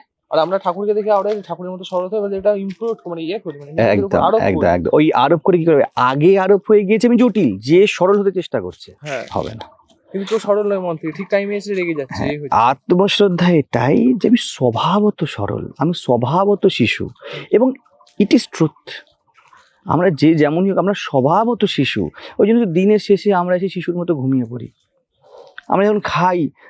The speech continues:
Speaker 2: তখন আমরা শিশুর মতো খাই, আমরা যখন আনন্দ করি, শিশুর মতো আনন্দ করি,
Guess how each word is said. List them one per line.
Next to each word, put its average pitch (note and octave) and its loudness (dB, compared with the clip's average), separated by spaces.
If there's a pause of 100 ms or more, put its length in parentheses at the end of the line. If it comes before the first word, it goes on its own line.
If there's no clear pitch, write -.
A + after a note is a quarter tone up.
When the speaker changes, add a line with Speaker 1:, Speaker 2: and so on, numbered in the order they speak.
(100)
Speaker 2:
তখন G3+ 4
আমরা G3+ 2 (180)
শিশুর A3+ 4
মতো F3+ 2
খাই, A#2 -4 (420)
আমরা F#3+ 2
যখন A3 2
আনন্দ G#3+ 2
করি, F3+ 2
শিশুর A#3+ 2
মতো A3 4
আনন্দ C3+ -2
করি, A2+ -14